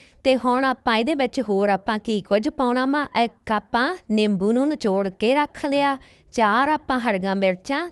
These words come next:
ਤੇ ਥੋੜ੍ਹਾ ਜਿਹਾ ਅਦਰਕ ਲੈ ਲਿਆ। ਇਹ ਆਪਣੇ ਕੋਲੇ ਜੀਰੇ ਦਾ ਪਾਊਡਰ ਆ ਤੇ ਇਹ ਆਪਾਂ ਥੋੜ੍ਹੀ ਜਿਹੀ ਸ਼ੂਗਰ ਲਈ ਆ, ਡੇਢ ਕੁ ਚਮਚ ਆ। ਤੇ ਆਪਣੇ ਕੋਲੇ ਹੈਗਾ ਵਾ ਕਾਲਾ ਲੂਣ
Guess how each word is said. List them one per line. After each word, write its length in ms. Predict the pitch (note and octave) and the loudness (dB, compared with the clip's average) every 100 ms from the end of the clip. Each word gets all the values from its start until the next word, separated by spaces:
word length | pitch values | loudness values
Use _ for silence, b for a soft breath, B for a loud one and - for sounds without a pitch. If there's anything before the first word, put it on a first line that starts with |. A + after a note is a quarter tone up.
| - | -6
ਤੇ 100 | A3+ | -4
ਥੋੜ੍ਹਾ 340 | A#3 G#3+ C4 | -2 0 2
ਜਿਹਾ 220 | C4 G#3+ | 2 0
ਅਦਰਕ 300 | E3+ G3+ A#3 | 0 -2 -2
ਲੈ 220 | C#4+ C4 | 0 2
ਲਿਆ। 320 | B3+ C4+ C#4 C#4+ b b - | 2 0 0 -4 b b -4
ਇਹ 180 | D4 D#4 | -2 0
ਆਪਣੇ 380 | A#3 A3 G#3+ G3 | -2 -2 -2 -2
ਕੋਲੇ 480 | G#3 G3+ A#3+ E4+ F#4+ _ | -2 0 0 -2 -4 _
ਜੀਰੇ 360 | F3 A3 G#3+ G#3 | -2 0 2 2
ਦਾ 220 | F#3+ C4 E4 - | 2 -2 -4 -2
ਪਾਊਡਰ 440 | G3+ F3+ G3+ B3 | 0 2 2 2
ਆ 200 | C#4+ D4 D4 _ | 2 -2 -6 _
ਤੇ 120 | A#3+ B3+ | -2 0
ਇਹ 260 | B3+ C#4 | 0 0
ਆਪਾਂ 280 | A#3 - G#3+ | 0 -2 -6
ਥੋੜ੍ਹੀ 320 | F#3 A#3 C#4 | -2 -2 0
ਜਿਹੀ 140 | A#3+ B3+ | -2 -4
ਸ਼ੂਗਰ 420 | - F#3 D#3+ A#3+ | -4 -6 0 0
ਲਈ 340 | A#3+ F#3+ F3+ A3+ | 2 2 2 0
ਆ, 140 | F4+ F4+ | -2 -2
ਡੇਢ 220 | G#3 B3+ | 2 2
ਕੁ 140 | D4+ C4+ | 0 -2
ਚਮਚ 460 | A3 F3 E3 D#3 | 0 0 -2 -4
ਆ। 120 | D3+ D#3+ B B B _ | -6 -6 B B B _
ਤੇ 180 | C4 D4 | 0 2
ਆਪਣੇ 380 | B3 - A3+ A3 | 0 -2 -2 -2
ਕੋਲੇ 260 | - G#3+ G#3+ | -2 -2 0
ਹੈਗਾ 260 | G3+ B3+ | 0 0
ਵਾ 120 | C#4+ C#4 | -2 -2
ਕਾਲਾ 380 | - F#3+ G3 G3+ | 0 2 4 4
ਲੂਣ 420 | F#3 F3+ G3+ | 2 0 0